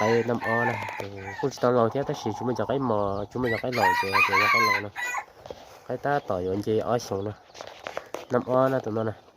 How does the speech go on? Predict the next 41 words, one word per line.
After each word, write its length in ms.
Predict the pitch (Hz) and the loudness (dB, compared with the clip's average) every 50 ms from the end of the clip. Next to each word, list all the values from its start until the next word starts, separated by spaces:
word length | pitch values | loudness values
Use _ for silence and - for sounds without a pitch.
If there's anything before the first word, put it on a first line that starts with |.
| _ _ _ - | _ _ _ -8
Tụi 100 | 113 113 | -4 0
nó 440 | 117 123 120 123 120 120 120 120 127 | 2 4 6 6 6 6 4 4 2
như 80 | 135 127 | 2 0
hành 160 | 117 110 107 | 0 0 0
ra 180 | 127 131 123 113 | 0 0 0 0
để 120 | 110 107 101 - - | 0 -2 -4 -4 -4
tao 100 | 113 113 | -4 -4
chua 300 | 110 - 131 123 127 127 | -2 0 2 2 2 4
này, 220 | 127 117 107 104 - - - | 4 2 2 0 -2 -6 -12
để 60 | - 95 | -12 -10
xì 180 | - - 104 101 | -8 -6 -6 -4
mà 180 | 101 98 98 98 | -4 -4 -4 -4
để 160 | 98 101 95 - | -4 -6 -6 -6
cho 120 | 90 92 | -8 -10
khu 340 | - - - - 120 127 127 | -10 -8 -6 -4 -4 -4 -2
cho 120 | - 123 | -2 -4
mình 160 | 113 104 98 | -4 -4 -4
chua 140 | - 123 120 123 - | -4 -4 -4 -4 -2
tôi 120 | 127 120 113 | -2 -2 0
cũng 140 | 113 110 | -2 -2
cái 160 | 113 - 147 147 151 151 147 147 147 143 139 123 | -4 -4 -4 -4 -2 -2 -2 -2 -2 -2 -4 -4
gỗ 180 | 104 95 95 98 | -4 -2 -2 -2
này 100 | 101 101 | -2 -2
nè. 100 | 107 110 784 784 784 - - - 932 - - - 932 932 - - - - - - - - - - - - - | -2 -4 -4 -4 -6 -6 -4 -4 -6 -4 -4 -4 -4 -2 -2 -2 -2 -2 -4 -6 -10 -14 -20 -14 -8 -2 0
Giờ 100 | 107 110 - | 0 0 0
thở 160 | - 113 101 | 0 -2 -2
miệng 260 | 107 120 117 104 101 | 0 2 2 2 0
chua 160 | 98 - 123 117 - - | 0 -2 -2 -2 0 0
cái, 220 | 123 131 135 135 | 2 2 2 2
ta 120 | - 135 | 0 -4
tỏi 180 | 127 - 110 98 104 110 117 | -2 -2 -2 -2 -2 -2 -2
con 140 | 120 120 117 113 - | -2 -2 -2 -4 -6
chua 180 | - 131 139 143 | -6 -4 -2 -2
đỡ 200 | 135 107 104 107 | -2 -2 -2 -2
xưa. 400 | - - - 131 139 139 139 131 117 _ _ _ _ _ _ - - - - - _ _ _ _ _ _ _ - | -4 -4 -2 0 0 2 0 0 -2 _ _ _ _ _ _ -18 -18 -18 -18 -20 _ _ _ _ _ _ _ -4
Vừa 260 | 107 101 107 110 110 110 | 0 2 2 4 2 2
gì 160 | 104 101 95 | 0 -2 -6
xài 280 | - - 104 95 92 | -6 -6 -6 -6 -4
nữa 160 | 90 101 120 127 | -4 -4 -6 -6
tôi 180 | - 110 104 107 | -4 -6 -6 -6
nè. 100 | 104 | -6